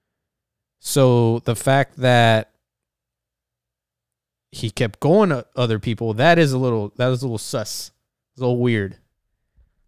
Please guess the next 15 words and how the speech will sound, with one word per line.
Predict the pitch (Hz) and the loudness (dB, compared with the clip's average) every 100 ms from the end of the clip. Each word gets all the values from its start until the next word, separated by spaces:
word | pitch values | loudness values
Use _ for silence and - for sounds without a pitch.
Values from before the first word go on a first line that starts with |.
| _ | _
Um, | 117 110 98 95 - _ _ _ _ _ _ _ _ _ _ _ _ _ _ _ _ _ _ _ _ _ _ _ _ _ _ _ _ _ _ _ _ _ _ _ _ _ _ _ _ _ _ | -4 -2 -4 -10 -16 _ _ _ _ _ _ _ _ _ _ _ _ _ _ _ _ _ _ _ _ _ _ _ _ _ _ _ _ _ _ _ _ _ _ _ _ _ _ _ _ _ _
but | - | -16
I | - | -6
don't, | 170 151 | -6 -6
<sighs> | - - - - _ _ - | -10 -18 -20 -20 _ _ -8
I | |
don't | 151 139 | -6 -4
know, | 120 117 | -4 -6
man. | 117 117 117 110 _ _ _ _ _ _ _ - | -6 -6 -8 -12 _ _ _ _ _ _ _ -4
I | |
guess | 143 214 - | 2 2 4
it | 147 | 6
all, | 139 139 | 6 6
it, | 131 170 | 4 2
it, | 147 160 | 0 -4